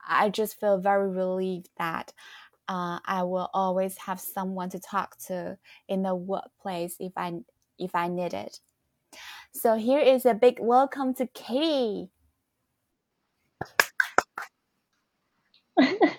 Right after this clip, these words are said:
Speaker 2: Thanks, Janet. That's very nice. Thanks for your clap.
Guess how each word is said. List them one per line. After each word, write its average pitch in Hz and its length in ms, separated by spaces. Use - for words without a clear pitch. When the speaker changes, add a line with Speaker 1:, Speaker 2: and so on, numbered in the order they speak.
Speaker 2:
Thanks, 247 300
Janet. 202 300
That's 247 240
very 240 640
nice. 226 300
Thanks 277 220
for 302 80
your 320 160
clap. 233 320